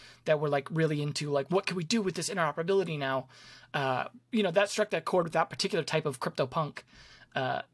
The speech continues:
but I think that, again, that's, like, a relatively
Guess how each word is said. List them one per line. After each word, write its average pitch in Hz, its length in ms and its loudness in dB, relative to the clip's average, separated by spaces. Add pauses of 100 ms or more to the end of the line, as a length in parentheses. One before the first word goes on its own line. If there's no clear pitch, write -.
(100)
but 175 160 4
I 165 80 0
think 170 200 -6
that, 160 260 0
again, 170 240 2
that's, - 380 -4 (320)
like, 170 260 -2
a 190 220 -4 (240)
relatively 190 580 0